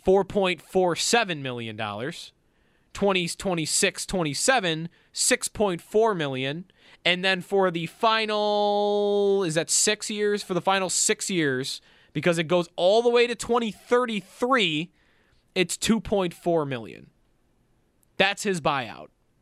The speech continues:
just so you know, because it's not like it used to be where you just buy him out and it's half the cap hit over double the amount of time. There's more to it than that now. So that's what that is.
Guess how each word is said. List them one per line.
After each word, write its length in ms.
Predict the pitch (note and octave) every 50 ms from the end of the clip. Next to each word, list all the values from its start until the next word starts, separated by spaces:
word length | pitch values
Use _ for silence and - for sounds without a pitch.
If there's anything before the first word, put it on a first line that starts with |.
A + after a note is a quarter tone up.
| _ -
just 140 | D#3 C#3+ -
so 100 | E3+ D3
you 140 | C3 B2 A#2+
know, 140 | A2+ G2+ G2+
because 340 | A#2 A2+ - D#3+ D3 D3 - _ _ _ _ _ _ _ -
it's 160 | E3 D3+ -
not 360 | E3 F3+ F3+ F3+ F3+ F3 - F3+
like 180 | F3+ E3+ D#3+
it 80 | D#3+ D3
used 240 | D#3+ E3 D#3+ - -
to 80 | D3+
be 160 | C#3 C3 C3
where 360 | B2+ B2 B2+ B2+ B2 B2 A#2+ A#2+
you 120 | A#2+ B2+
just 160 | B2+ B2+ B2 -
buy 220 | D#3+ C#3+ C#3 C#3
him 100 | C3+ C3
out 200 | C3 B2 B2 A#2+
and 100 | B2 A#2+
it's 100 | A#2 -
half 200 | - C#3+ B2+ -
the 80 | - -
cap 280 | - C3+ A#2+ A2+ -
hit 220 | B2+ A#2+ A2+ G#2 - _ _ - - -
over 180 | - C3+ B2 B2
double 240 | A#2+ B2+ B2+ A#2+ A#2+
the 80 | B2
amount 180 | A2+ A2+ A2 G2+
of 60 | -
time. 280 | - G#2+ F2+ C2+ C2 F#2
There's 220 | B2+ B2+ B2 B2
more 220 | C#3 C3+ B2+ A2+
to 220 | - - - A2 E2+
it 240 | D2 - _ _ _ _ _
than 140 | - C3+ A#2+
that 180 | G#2+ G2 -
now. 260 | - E2 D2 D2+ E2 - _ _ _ _ _ _ _ _ _ _ _ _ _ - - - - - - - - -
So 80 | - C#3
that's 240 | C3+ D#3 D#3+ D#3 -
what 140 | D3 D3+ C3
that 180 | C3+ A#2+ A2+ F#2+
is. 320 | D2 A#1 - - - -